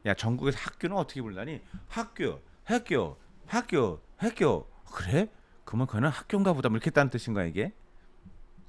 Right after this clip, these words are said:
임목혀 소리, 해부학, 이런 걸 이제 빈칸 추론으로 냈다라는 거죠. 이거 동영상 났다라는 거고.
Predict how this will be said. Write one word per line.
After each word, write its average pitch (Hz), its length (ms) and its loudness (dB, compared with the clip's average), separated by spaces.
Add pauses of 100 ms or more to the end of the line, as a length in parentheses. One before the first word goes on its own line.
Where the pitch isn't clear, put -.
(880)
임목혀 139 1080 4 (1040)
소리, 107 600 0 (1600)
해부학, 117 600 2
이런 139 300 6
걸 160 80 6
이제 151 80 4
빈칸 151 400 4
추론으로 139 540 2 (840)
냈다라는 123 540 4
거죠. 98 200 0
이거 131 100 0
동영상 123 400 2
났다라는 92 460 2
거고. 139 560 2